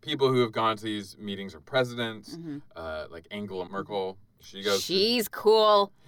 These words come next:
Speaker 2: I'll follow that.
Speaker 1: But the thing is
Speaker 2: Now, we're no longer talking about hermit sex magic, right?
Speaker 1: they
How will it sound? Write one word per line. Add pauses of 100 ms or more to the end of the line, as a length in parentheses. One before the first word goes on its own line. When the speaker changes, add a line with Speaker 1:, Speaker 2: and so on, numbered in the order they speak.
(140)
Speaker 2:
I'll
follow
that.
Speaker 1:
But
the
thing
is
Speaker 2:
Now,
we're
no
longer
talking
about
hermit
sex
magic,
right? (880)
Speaker 1:
they